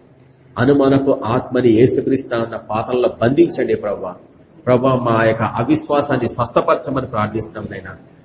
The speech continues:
మేము సంపూర్ణంగా విశ్వాసంలో అంచెలంచెలుగా ఎదగాల ప్రభువా. ఓ రాజా, మళ్ళీ ఆ యొక్క పర్వతములను కదిలించే విశ్వాసాన్ని మాకు అనుగ్రహించమని ప్రార్థిస్తున్నాం. ఈ యొక్క సాయంత్రం సమయం ప్రభువా,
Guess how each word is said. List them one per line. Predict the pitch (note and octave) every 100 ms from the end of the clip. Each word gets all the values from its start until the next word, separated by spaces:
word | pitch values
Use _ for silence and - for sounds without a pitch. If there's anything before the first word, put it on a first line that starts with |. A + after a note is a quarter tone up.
| -
మేము | A#2+ B2
సంపూర్ణంగా | - A#2 C3+ B2+ B2+ A#2
విశ్వాసంలో | G#2+ A#2 B2 A#2 A#2 A2+ G#2 - - -
అంచెలంచెలుగా | B2 C3 C3+ B2+ C3+ B2 A#2+
ఎదగాల | A2+ A2 A#2+ A#2 A2+
ప్రభువా. | - G#2+ G#2 A#2 B2+ - - - -
ఓ | A#2
రాజా, | A#2+ A#2 A#2+ A2+
మళ్ళీ | A2 G#2 - - - _ - G#2+
ఆ |
యొక్క | G#2 G#2 G#2 - _ _ -
పర్వతములను | D3 E3+ E3 D#3+ D3 C3
కదిలించే | - A#2 C3+ C3+ C3
విశ్వాసాన్ని | G#2+ A2 - A2 A2+ A2
మాకు | G#2 G2
అనుగ్రహించమని | G2 G2+ G2+ G2+ F#2+
ప్రార్థిస్తున్నాం. | F#2 F2+ F2 F2+ F#2 F2+
ఈ |
యొక్క | F#2+ G#2
సాయంత్రం | G2+ G#2+ G#2+ A#2
సమయం | A2+ A#2 A#2
ప్రభువా, | A#2 A#2 A#2 B2